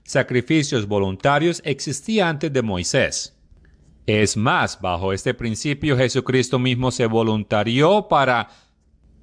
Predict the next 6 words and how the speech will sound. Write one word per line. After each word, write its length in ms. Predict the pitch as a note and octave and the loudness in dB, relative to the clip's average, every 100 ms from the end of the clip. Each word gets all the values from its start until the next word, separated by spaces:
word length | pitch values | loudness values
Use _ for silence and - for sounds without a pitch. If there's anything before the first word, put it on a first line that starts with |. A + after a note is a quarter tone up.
| - | -20
sacrificarse 1160 | - - - C3+ - C3 B2+ D#3 - D#3 D3 F#3+ | -12 -2 0 0 0 -4 -4 -2 0 0 0 -4
por 180 | - C3 | -2 -2
los 140 | A2+ | -2
pecados 500 | - F#2+ F#2+ F2+ F#2 | -4 -4 -2 0 -2
del 120 | F2+ | -6
mundo. 520 | F2+ B2+ A2+ E2 C#2+ | -4 -2 -2 -4 -10